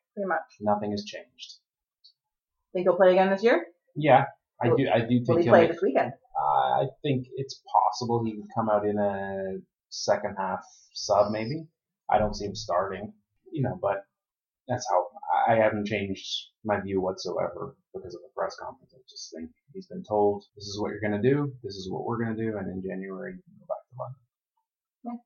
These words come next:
Speaker 1: Oh, no, I, I agree a hundred percent. It just, and I was in no way,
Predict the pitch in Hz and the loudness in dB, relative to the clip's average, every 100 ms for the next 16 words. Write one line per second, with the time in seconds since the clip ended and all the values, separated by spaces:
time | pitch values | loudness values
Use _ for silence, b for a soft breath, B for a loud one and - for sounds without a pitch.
0 | - 240 214 202 202 190 190 170 170 156 | 2 6 8 10 8 6 4 4 0 0
1 | 151 147 143 156 - 160 - 175 165 170 | -2 -4 -2 -2 -4 -8 -4 -4 2 4
2 | 170 170 165 170 165 165 165 160 156 | 4 2 -2 2 4 6 8 8 6